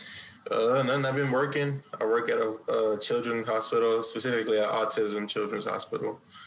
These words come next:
So that's been fun, not really, but, you know. Um, I, I got a beautiful piece of art the other day. It, it's like a, it's like Napoleon with, like, graffiti and shit all over. It's pretty dope.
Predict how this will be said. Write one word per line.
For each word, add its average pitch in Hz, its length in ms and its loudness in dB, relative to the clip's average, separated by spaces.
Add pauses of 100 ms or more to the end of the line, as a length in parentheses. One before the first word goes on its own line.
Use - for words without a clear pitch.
(200)
So 110 180 2
that's 123 180 2
been 113 380 0 (140)
fun, 110 400 -2
not 107 220 0
really, 113 300 2 (120)
but, 107 340 0
you 117 120 -4
know. 110 240 -2 (880)
Um, 107 500 2 (1300)
I, 127 260 0
I 131 40 0
got 127 160 2
a 107 100 2
beautiful 120 300 0
piece - 240 -2
of - 80 -2
art 113 280 2
the 110 100 2
other 107 120 4
day. 113 260 0
It, 117 220 -4
it's 113 200 -4
like 117 180 -2
a, 107 160 -2 (380)
it's 139 120 0
like 120 200 0
Napoleon 123 640 0
with, 110 100 2
like, 113 140 0
graffiti 123 420 -2
and 120 120 -2
shit 135 180 0
all 123 200 2
over. 123 240 -2
It's 113 120 -4
pretty 110 240 -2
dope. 110 340 0